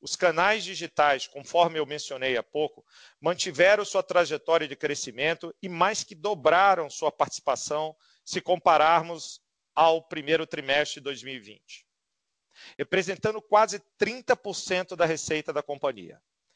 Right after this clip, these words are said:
Essas vendas digitais, representadas pelo delivery,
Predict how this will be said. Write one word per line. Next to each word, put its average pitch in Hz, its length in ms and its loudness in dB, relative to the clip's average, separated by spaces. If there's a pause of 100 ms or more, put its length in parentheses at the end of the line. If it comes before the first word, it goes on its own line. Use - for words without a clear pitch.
(340)
Essas 160 340 0
vendas 202 360 2
digitais, 147 640 0
representadas 143 720 -2
pelo 139 260 -4
delivery, 147 680 -6